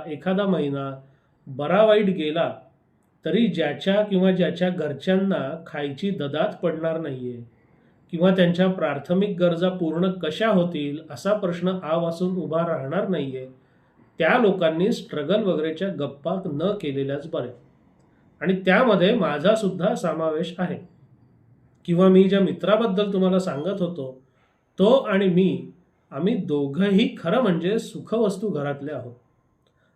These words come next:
अगदी घडगंज श्रीमंत नसलो, तरी व्यवस्थितपणे आमचं बालपणापासून ते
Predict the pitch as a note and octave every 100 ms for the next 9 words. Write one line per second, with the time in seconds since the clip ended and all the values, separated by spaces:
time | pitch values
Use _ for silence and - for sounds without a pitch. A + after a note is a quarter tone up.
0 | _ D3+ C3 F#3+ A#3 - D3 F#3 A#3+ B3
1 | B3+ A3+ G3+ F#3+ G3 F#3+ E3 - C#3 F3
2 | F#3+ E3+ G3+ D#3+ C#3 E3 G3 - B3 A#3+
3 | G#3 F3 E3 G#3 D#3 D3 F3+ F3 C#3+ C3
4 | C3 F#3+ G3 F3 F#3+ G3